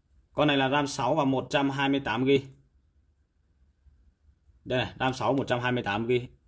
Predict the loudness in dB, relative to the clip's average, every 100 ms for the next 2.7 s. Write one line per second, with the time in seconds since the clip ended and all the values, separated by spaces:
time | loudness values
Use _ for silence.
0 | 2 2 2 0 0 -2 0 -2 0 0
1 | 0 -2 -2 -16 _ _ _ _ _ _
2 | _ -4 0 0 0 0 -2